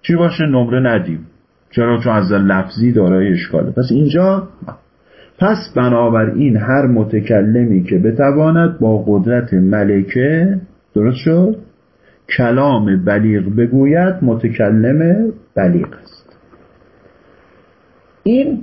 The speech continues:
بحث تا اینجا در رابطه با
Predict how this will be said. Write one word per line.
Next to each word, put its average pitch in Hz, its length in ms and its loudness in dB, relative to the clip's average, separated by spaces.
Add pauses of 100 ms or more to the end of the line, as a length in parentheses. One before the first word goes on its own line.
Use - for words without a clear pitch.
بحث 190 540 0 (680)
تا 196 280 -2 (120)
اینجا 151 640 2
در 113 260 0
رابطه 101 720 2
با 95 320 0